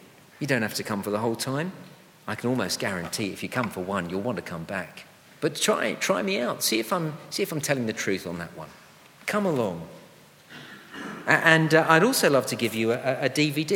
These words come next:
It's totally free. It tells you more about the resurrection of Jesus from the dead, why it's so important, what it means for our lives.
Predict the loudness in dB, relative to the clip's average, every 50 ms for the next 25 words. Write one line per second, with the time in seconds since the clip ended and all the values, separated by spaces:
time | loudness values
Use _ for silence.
0 | 2 2 0 -2 -2 0 -2 -2 -2 -4 -6 -6 -2 0 0 0 0 -2 -4 -8
1 | -14 -18 -20 -10 -4 0 0 2 2 0 0 0 2 2 4 4 6 4 4 6
2 | 4 4 2 0 -4 -10 -14 -16 -4 0 2 6 6 6 6 6 6 4 4 4
3 | 2 0 0 0 2 2 2 2 2 2 -2 -4 0 0 0 0 0 0 2 2
4 | 0 2 2 2 4 4 4 2 2 0 2 2 2 2 2 0 0 -2 -2 -2
5 | -2 -2 -4 -6 -4 0 2 2 2 0 -4 -6 -6 -6 -4 -4 -2 -2 -2 -2
6 | 0 0 0 -2 -2 -4 -12 -18 -20 -20 -20 -20 -20 -18 -10 -4 -2 0 0 2
7 | 0 0 0 -2 -2 -2 -4 -4 -6 -4 -2 -2 -2 -2 -4